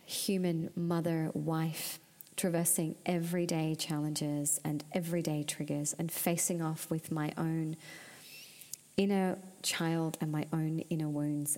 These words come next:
every single day. This is a skim line, top line version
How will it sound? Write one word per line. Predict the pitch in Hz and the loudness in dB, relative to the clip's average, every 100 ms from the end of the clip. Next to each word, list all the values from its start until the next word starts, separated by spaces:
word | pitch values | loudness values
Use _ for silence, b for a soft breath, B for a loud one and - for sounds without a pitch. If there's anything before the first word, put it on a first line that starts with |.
| - - | -4 -4
every | 156 156 151 156 | -2 0 -2 0
single | - 151 147 147 139 - - | 0 2 0 -2 -4 -10 -6
day. | 151 131 131 139 - - - - - - B B B B B B B B B B B B - - - - - - - - - | -2 -2 -4 -10 -20 -20 -20 -20 -20 -18 B B B B B B B B B B B B -20 -20 -20 -20 -10 -10 -10 -20 0
This | 202 240 240 | 4 4 4
is | 285 247 - | 4 6 6
a | 180 | 6
skim | 175 - - 165 165 165 | 6 4 4 4 4 4
line, | 156 156 156 | 4 4 2
top | 151 165 - - | 2 0 -2 0
line | 156 151 156 | 2 4 2
version | 165 156 151 156 147 | 2 2 2 2 2